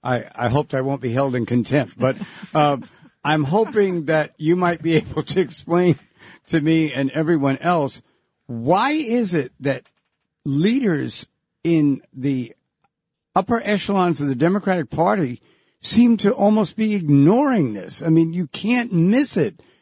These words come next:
People are afraid to walk on the streets these days.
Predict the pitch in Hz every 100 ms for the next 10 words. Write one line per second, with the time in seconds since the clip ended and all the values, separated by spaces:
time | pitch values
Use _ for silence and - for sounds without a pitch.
0 | _ - 214 302 180 147 - 190 190 185
1 | 185 196 196 214 180 - 277 247 180 131
2 | - 95 - -